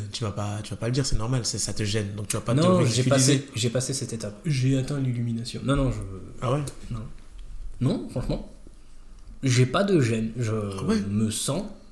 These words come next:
Speaker 2: pas mal.
Speaker 1: Mais je pense que c'est parce que t'es bien dans ta vie et que t'as trouvé ta perle et que t'as un enfant
Speaker 2: Non.
Speaker 1: et que t'es
Speaker 2: Non,
Speaker 1: bien.
Speaker 2: non, j'étais déjà comme ça avant.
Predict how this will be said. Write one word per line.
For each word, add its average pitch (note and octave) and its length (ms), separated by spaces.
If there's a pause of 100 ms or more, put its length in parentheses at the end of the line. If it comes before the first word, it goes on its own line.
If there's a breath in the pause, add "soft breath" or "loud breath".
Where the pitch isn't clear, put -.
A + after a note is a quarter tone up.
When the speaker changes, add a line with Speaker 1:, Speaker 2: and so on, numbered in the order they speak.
Speaker 2:
pas C#3 140
mal. B2+ 200
Speaker 1:
Mais C#3+ 140
je - 80
pense B3 160
que - 80
c'est C3 120
parce C3+ 140
que C#3 80
t'es C3 120
bien D3+ 160
dans C3 120
ta A2+ 140
vie D#3 280
et - 60
que - 80
t'as A2 140
trouvé A2 220
ta G#2 100
perle D3 440
et G#2+ 40
que - 100
t'as G#2+ 140
un G#2 100
enfant F3 320
Speaker 2:
Non. E3 140
Speaker 1:
et C3+ 140
que A2+ 400
t'es A#2+ 140
Speaker 2:
Non, C3+ 80
Speaker 1:
bien. G#3 120
Speaker 2:
non, - 160
j'étais B2+ 260
déjà A#2 200
comme A#2+ 140
ça A#2 100
avant. G#2+ 240